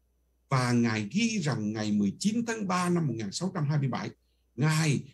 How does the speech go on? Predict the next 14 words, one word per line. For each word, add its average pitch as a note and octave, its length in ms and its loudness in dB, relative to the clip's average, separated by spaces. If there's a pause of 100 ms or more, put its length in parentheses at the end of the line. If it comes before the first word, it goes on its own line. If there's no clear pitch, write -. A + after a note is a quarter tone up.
(140)
cùng A#2 280 0
với, A2 440 -2 (100)
ờ, F#2+ 480 -8
một G#2 280 -4
vài B2 300 0
các, F3+ 180 -6 (260)
các F3 180 -2
vị, G#2+ 400 -4
ờm, F#2 380 -6 (280)
truyền, G#2+ 360 0
ờ, F#2 180 -12
truyền G2+ 160 -2
giáo B2 360 -2 (420)
đã G#2+ 240 -2